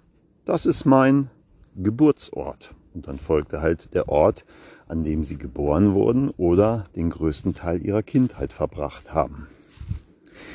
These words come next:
Wenn ich dann gefragt habe: „Was macht Heimat für dich aus?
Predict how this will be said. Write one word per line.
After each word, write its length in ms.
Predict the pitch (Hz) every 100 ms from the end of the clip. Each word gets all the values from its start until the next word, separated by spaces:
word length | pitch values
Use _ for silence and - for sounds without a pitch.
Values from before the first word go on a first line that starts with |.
| - -
Wenn 120 | 98
ich 140 | 95
dann 220 | 101 98 95
gefragt 560 | - 98 113 - -
habe: 400 | 92 90 90 76 - - - _ - - - -
„Was 300 | 98 101 -
macht 480 | 98 107 - - - - - - - -
Heimat 520 | 107 104 113 110 104 - - -
für 260 | - - 92
dich 320 | 87 80 - -
aus? 580 | 123 160 123 80 -